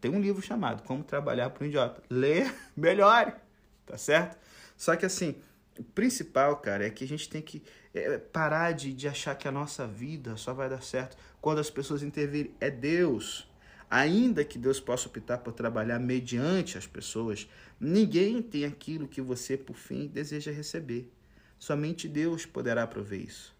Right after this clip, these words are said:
E, além do mais, pare de esperar que as circunstâncias do pecado desapareçam.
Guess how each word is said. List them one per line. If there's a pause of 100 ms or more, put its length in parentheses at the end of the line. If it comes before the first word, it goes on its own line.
E,
além
do
mais, (540)
pare
de
esperar
que
as
circunstâncias
do
pecado
desapareçam.